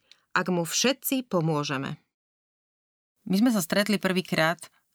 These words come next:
o, na katedre žurnalistiky spolu a potom sme, o,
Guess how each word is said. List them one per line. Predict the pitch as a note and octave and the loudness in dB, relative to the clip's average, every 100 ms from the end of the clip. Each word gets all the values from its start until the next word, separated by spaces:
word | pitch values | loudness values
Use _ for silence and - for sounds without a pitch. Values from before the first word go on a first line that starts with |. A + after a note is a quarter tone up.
| - | -8
o, | F3 | -4
na | E3 D#3+ D#3 | 0 0 -2
katedre | - E3 F#3 E3+ | -2 0 0 0
žurnalistiky | D#3 D#3 D3+ D3 D3+ - D#3 D3+ | -2 -4 -2 -2 -4 -6 -8 -8
spolu | - D#3+ D#3 F3 G3+ _ _ _ _ _ _ _ - - | -8 -4 -4 -4 -8 _ _ _ _ _ _ _ -20 -6
a | D#3+ D#3 D3+ D3 D3 - - - - _ | -2 0 2 0 -2 -6 -20 -20 -20 _
potom | - E3+ F#3+ F3 | -4 -2 0 0
sme, | F3 D#3+ D#3 - | 2 2 2 0
o, | - D#3+ D3+ D3+ D3 | -2 -2 0 0 0